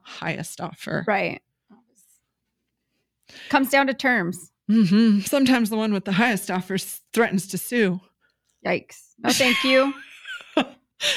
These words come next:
Speaker 1: Think about that. <laughs>
Speaker 2: Right.
Speaker 1: We have a very, very interesting market for the next six to nine to a year. It's
Speaker 2: Mm-hmm.
Speaker 1: gonna be very, very interesting. And let me tell you, I've been in business now for almost sixteen years, and it's always been interesting.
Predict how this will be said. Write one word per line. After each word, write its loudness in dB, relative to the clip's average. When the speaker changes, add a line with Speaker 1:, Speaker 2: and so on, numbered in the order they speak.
Speaker 1:
Think 0
about -4
that. -4
<laughs> 6
Speaker 2:
Right. -2
Speaker 1:
We 2
have 0
a 0
very, -2
very -2
interesting -6
market -8
for -4
the 2
next -4
six -4
to -4
nine -2
to -6
a -6
year. -4
It's -18
Speaker 2:
Mm-hmm. -8
Speaker 1:
gonna 0
be 0
very, -4
very -4
interesting. -2
And 0
let -2
me 2
tell 0
you, 2
I've -2
been 4
in 0
business -2
now 0
for -8
almost 0
sixteen -2
years, -2
and 4
it's 2
always -2
been -2
interesting. -6